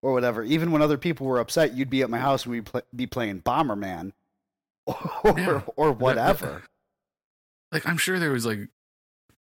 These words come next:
Speaker 2: misunderstandings growing up,
Speaker 1: Oh,
Speaker 2: but I
Speaker 1: sure.
Speaker 2: don't ever remember, I don't remember ever being, like, a f-, fighting. Like, really fighting. I know there was times and periods where we were, like, we didn't hang out for a couple months, but it was never like, "I hate that guy"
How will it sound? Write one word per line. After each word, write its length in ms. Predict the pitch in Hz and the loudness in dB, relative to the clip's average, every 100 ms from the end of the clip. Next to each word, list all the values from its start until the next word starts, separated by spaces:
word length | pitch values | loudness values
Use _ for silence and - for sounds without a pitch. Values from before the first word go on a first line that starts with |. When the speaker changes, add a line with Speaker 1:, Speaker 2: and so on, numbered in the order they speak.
| - | -6
Speaker 2:
misunderstandings 1000 | 117 110 113 98 - 120 123 151 165 165 | -2 0 0 -2 -2 0 2 2 0 -2
growing 400 | - 156 156 156 | -2 0 0 2
up, 240 | 151 147 - _ _ - | 2 0 -6 _ _ 2
Speaker 1:
Oh, 80 | |
Speaker 2:
but 80 | 151 | 6
I 60 | 139 | 6
Speaker 1:
sure. 100 | 202 | 6
Speaker 2:
don't 60 | 147 | 4
ever 100 | 156 | 2
remember, 380 | 143 139 123 - _ - | 2 0 -2 -8 _ -4
I 80 | 160 | 0
don't 160 | 175 | 0
remember 320 | 156 151 135 131 | 2 0 2 0
ever 160 | 120 | 0
being, 180 | 117 117 | 0 0
like, 120 | 113 | 0
a 40 | 98 | -2
f-, 80 | - _ _ _ _ - 127 | -8 _ _ _ _ -12 -10
fighting. 640 | - 101 - 117 113 87 - _ _ _ _ _ _ _ _ _ _ _ _ | -10 -8 -2 0 0 -4 -10 _ _ _ _ _ _ _ _ _ _ _ _
Like, 120 | 123 110 | -6 -2
really 320 | 113 139 135 | 2 4 2
fighting. 520 | 117 110 110 95 92 | 2 0 0 0 0
I 80 | - | 0
know 120 | 170 175 | 2 4
there 140 | 135 | 4
was 100 | 117 | 2
times 380 | - 131 143 120 | 2 2 2 2
and 120 | 113 | 0
periods 400 | 135 123 123 117 | 2 2 2 0
where 140 | 113 | 0
we 80 | 113 | 0
were, 140 | 104 107 | 0 0
like, 320 | 101 101 - _ _ - | 0 -2 -6 _ _ -4
we 120 | 117 | 0
didn't 180 | 110 98 | 0 0
hang 200 | 110 107 | 0 0
out 180 | 123 | 0
for 120 | - 113 | -2 -4
a 60 | |
couple 260 | - 113 117 | -4 -2 -2
months, 480 | 117 113 110 - - _ _ _ _ _ _ _ _ _ _ _ | 0 0 -2 -4 -8 _ _ _ _ _ _ _ _ _ _ _
but 120 | 147 | -2
it 60 | 123 | -2
was 120 | 117 | -2
never 240 | 123 113 | -2 -2
like, 240 | 110 110 - | 0 -2 -2
"I 40 | 123 | -2
hate 260 | 127 165 | -2 -2
that 160 | 120 110 | -4 -4
guy" 360 | 107 92 104 | -4 -4 -6